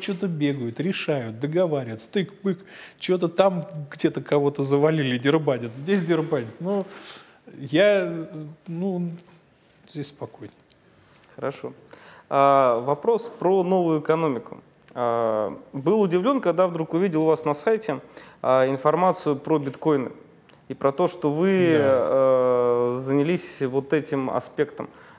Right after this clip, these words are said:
Speaker 2: Расскажи про ваш офис, э, про ваш опыт в этой сфере и почему вы этим стали заниматься.
Speaker 1: А, значит, э, сразу совпало две вещи. Первое.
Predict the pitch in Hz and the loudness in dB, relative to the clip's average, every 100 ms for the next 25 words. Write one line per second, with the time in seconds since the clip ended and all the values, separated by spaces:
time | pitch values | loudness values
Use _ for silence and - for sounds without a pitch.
0 | - 127 - 151 185 143 156 151 151 240 | -10 -6 0 0 2 2 4 4 2 0
1 | 226 175 139 - - 92 143 135 131 139 | 0 -4 -10 -10 -10 -2 2 2 2 4
2 | 160 165 160 - 226 180 - 147 147 - | 4 4 2 0 2 0 0 0 0 -4
3 | - 147 120 98 143 147 - 208 185 143 | -4 -2 -2 -4 -6 -6 0 2 4 2
4 | 127 120 135 123 120 120 - - - _ | -2 -2 -2 -2 -6 -8 -10 -14 -20 _
5 | _ _ _ _ _ - - - - - | _ _ _ _ _ -20 -20 -20 -20 -20
6 | - 170 175 165 147 120 110 - 131 143 | -6 2 4 6 2 0 -8 -10 -4 0
7 | 180 180 - - 180 175 160 - 220 220 | 0 0 -4 0 2 4 2 2 2 2
8 | - 151 - 185 139 147 123 110 - - | 0 0 2 2 2 0 0 -2 -6 -8
9 | - - _ _ _ - _ _ _ - | -12 -20 _ _ _ -20 _ _ _ 0
10 | 190 151 120 101 | 4 4 2 -2